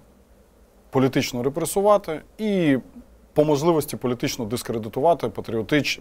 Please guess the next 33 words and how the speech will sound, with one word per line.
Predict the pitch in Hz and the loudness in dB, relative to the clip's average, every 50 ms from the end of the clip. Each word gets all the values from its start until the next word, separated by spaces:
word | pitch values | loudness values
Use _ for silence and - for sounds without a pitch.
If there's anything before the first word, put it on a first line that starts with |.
| - | -6
патріотичний | - 120 - - 113 113 104 - - 135 120 - - 120 113 | -8 -8 -6 -4 -4 -6 -4 0 0 0 0 0 -6 -8 -6
рух, | 107 123 147 151 - - - _ _ _ _ | 0 2 2 2 2 -2 -16 _ _ _ _
е, | - - 104 104 98 87 - - - - - - - | -18 -14 -14 -12 -12 -14 -16 -16 -18 -20 -18 -12 -10
і | 120 | -10
па-, | - - 131 - | -4 -4 -4 -2
і | - 147 | 0 2
наці-, | 139 131 117 - - 135 - | 2 2 2 0 -4 -2 0
і | 139 | 2
національний | 139 135 - - 123 123 123 131 127 120 117 110 | 0 0 0 -2 -4 0 0 0 0 0 -2 -2
рух | 127 117 - - | -2 -2 -2 -4
як | 110 - | -6 -6
такий. | - 95 - _ _ - _ _ _ - - - - - - - - - _ | -8 -20 -20 _ _ -20 _ _ _ -20 -20 -20 -20 -20 -20 -20 -20 -12 _
Тобто, | - 147 139 - 170 | -2 0 2 2 2
на-, | 151 156 151 | 4 4 4
я | 160 202 | 4 4
думаю, | 208 208 190 180 170 156 143 | 4 4 2 2 2 2 2
що, | - - - 147 139 135 131 131 127 - 131 123 120 120 120 117 113 110 | 0 0 4 6 6 8 8 6 6 4 2 2 4 4 4 4 2 0
е, | 104 - _ - - _ _ - - _ _ _ _ _ _ _ _ _ - _ _ _ _ _ - - | -2 -10 _ -20 -20 _ _ -20 -20 _ _ _ _ _ _ _ _ _ -20 _ _ _ _ _ -12 -2
такі | - 147 - 185 170 | -2 0 2 4 4
мрії | 156 151 165 180 185 175 147 | 4 4 4 4 2 2 0
були | 120 123 135 147 147 135 | 0 0 2 2 2 2
дуже | 117 139 127 123 131 | 2 -2 -2 0 0
давно, | 110 120 107 101 98 85 80 87 - | 0 0 -2 -2 -4 -10 -12 -10 -2
але | 117 117 120 131 135 139 139 139 135 135 131 131 123 | 2 4 6 8 8 8 8 8 8 8 6 4 2
зараз | 117 135 165 190 196 170 - - | 4 6 8 8 8 6 4 2
вирішили, | 131 151 156 151 - - 151 135 123 127 | 0 0 0 0 0 0 0 0 0 0
що | 120 - - - 120 117 117 117 110 | -2 -4 -4 0 2 4 4 4 4
вдалий | 104 110 127 139 139 139 131 | 2 6 6 6 8 6 4
момент. | 123 123 117 113 107 78 - - _ - - | 0 -2 -4 -6 -8 -10 -18 -20 _ -20 -10
На | - 127 127 | -6 -4 -4
хвилі, | - - 143 165 165 156 151 143 139 135 | 0 2 4 4 4 6 4 4 6 6
е, | 127 120 120 120 117 113 113 - 127 123 | 4 4 2 0 0 -2 -4 -4 -6 -4
ну, | 120 131 139 127 | 0 0 0 0